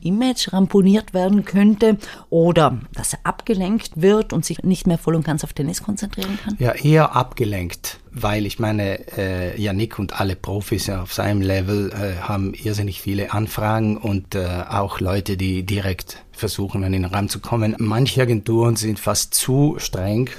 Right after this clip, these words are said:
Speaker 2: andere sind eher flexibel, aber das hängt auch ganz davon ab, wie der, äh, Spieler in diesem Fall, äh, persönlich sich auch bewegt.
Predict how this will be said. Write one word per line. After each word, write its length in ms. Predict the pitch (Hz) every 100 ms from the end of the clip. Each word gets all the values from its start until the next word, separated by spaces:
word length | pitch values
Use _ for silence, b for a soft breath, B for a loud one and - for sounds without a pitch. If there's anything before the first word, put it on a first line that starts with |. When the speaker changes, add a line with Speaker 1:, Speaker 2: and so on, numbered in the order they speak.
| -
Speaker 2:
andere 380 | - 113 110 101
sind 260 | 95 90 -
eher 140 | 113
flexibel, 600 | - 101 - 113 113 123
aber 200 | 110 98
das 200 | 107 101
hängt 160 | 104 -
auch 240 | 107 107
ganz 280 | - 107 -
davon 280 | 104 - 92
ab, 200 | 101 -
wie 160 | 110 107
der, 420 | 98 95 92 95 -
äh, 260 | 104 87 87
Spieler 460 | - 107 113 101
in 80 | 90
diesem 240 | 90 95
Fall, 320 | 90 85 90 90 B B B B
äh, 380 | - 95 85 85
persönlich 540 | 85 98 - 104 101 -
sich 260 | 90 -
auch 360 | - 92 - -
bewegt. 640 | - 95 113 - - -